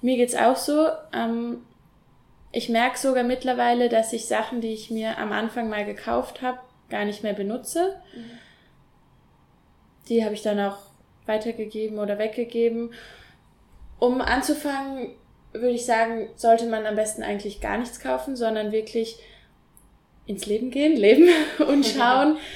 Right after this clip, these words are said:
Speaker 1: ähm, wo brauche ich wirklich was? Also in welcher Situation geht einem wirklich irgendwas Bestimmtes ab? Und dann erst überlegen, ähm, beim Einkaufen zum Beispiel, beim Bäcker irgendein, ähm,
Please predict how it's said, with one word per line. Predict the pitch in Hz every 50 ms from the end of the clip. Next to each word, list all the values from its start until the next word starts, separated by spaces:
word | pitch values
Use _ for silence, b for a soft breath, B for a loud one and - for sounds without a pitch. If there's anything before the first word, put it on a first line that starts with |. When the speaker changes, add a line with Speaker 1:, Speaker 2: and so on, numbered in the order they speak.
| B B B B
Speaker 1:
ähm, | 226 226 226 226 233 240 240 240 240 240 240 - - - - - - - - - - - - - - - -
wo | - 208 240 247 254 262 262 262 269 269 262 - - - - - -
brauche | - - 226 220 226 240
ich | 226 - -
wirklich | 214 214 208 202 -
was? | 220 208 -
Also | - 220 214 226
in | 220 220
welcher | 226 254 262 277 240
Situation | 233 254 247 247 233 220 226 - 247 233 233 233
geht | 240 240 240 -
einem | - 220 220 220 220 214
wirklich | 226 226 233 233 220 - - -
irgendwas | 226 254 240 233 220 214 214 214
Bestimmtes | - 214 - - 220 208 202 - 202 - - -
ab? | 220 277 311 - - - b b b b b b b b b b b b b b _ _ - 208
Und | 220 226 220 - - 214
dann | 214 220 247
erst | 240 233 233 - 233
überlegen, | 214 220 220 214 220 233 247 254 254 269 269 277 277 277 b b b b b b _ -
ähm, | 214 214 208 214 208
beim | 214 208 196
Einkaufen | - 208 233 240 254 240 240 - 233 226
zum | - 226 220
Beispiel, | 208 208 214 - - 214 202
beim | 202 202 202 202
Bäcker | 208 214 208 - 233 214 -
irgendein, | - 208 202 208 202 202 - 196 196 196 190 190 196 B B B B B B B _ -
ähm, | 202 202 196 196 190 190 190 190 190